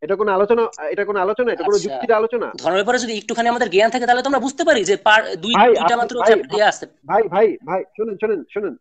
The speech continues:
Speaker 1: স্টুপিডিটির একটা লিমিট থাকতে হয় যে
Speaker 2: আচ্ছা,
Speaker 1: এই
Speaker 2: আচ্ছা,
Speaker 1: পর্যন্ত আমি
Speaker 2: আমি এখন
Speaker 1: স্টুপিডিটি
Speaker 2: স্টুপিড।
Speaker 1: দেখাতে পারি। মানুষকে, মানুষকে, না, আপনি আপনাকে স্টুপিড বলছি না, আমি বলছি স্টুপিডিটির একটা লিমিট পর্যন্ত থাকতে হয়, যেটার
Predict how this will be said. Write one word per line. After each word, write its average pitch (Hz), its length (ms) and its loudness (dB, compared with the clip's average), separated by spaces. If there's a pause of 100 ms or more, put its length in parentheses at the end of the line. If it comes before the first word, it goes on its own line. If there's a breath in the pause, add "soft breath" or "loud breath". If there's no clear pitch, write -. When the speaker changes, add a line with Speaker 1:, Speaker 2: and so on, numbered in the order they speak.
Speaker 1:
স্টুপিডিটির 226 580 -6
একটা 233 380 -2 (320)
লিমিট 220 260 2
থাকতে 170 240 -6
হয় 127 180 -4
যে 202 60 -2
Speaker 2:
আচ্ছা, 165 120 -2
Speaker 1:
এই 170 80 -4
Speaker 2:
আচ্ছা, 185 120 2
Speaker 1:
পর্যন্ত 196 260 0
আমি 196 100 -10
Speaker 2:
আমি 196 240 0
এখন 196 120 -2
Speaker 1:
স্টুপিডিটি 190 60 -8
Speaker 2:
স্টুপিড। 208 200 -4
Speaker 1:
দেখাতে 185 200 -4
পারি। 110 240 -18 (220)
মানুষকে, 226 440 -6 (420)
মানুষকে, 220 460 2 (140)
না, 165 200 0
আপনি 160 200 -2
আপনাকে 202 260 -2
স্টুপিড 202 300 -2
বলছি 143 260 -6
না, 151 100 -2
আমি 180 140 -4
বলছি 175 240 -4
স্টুপিডিটির 202 540 -6
একটা 202 220 0
লিমিট 180 320 0
পর্যন্ত 185 360 -4
থাকতে 165 280 -6
হয়, 131 260 -4
যেটার 160 300 -4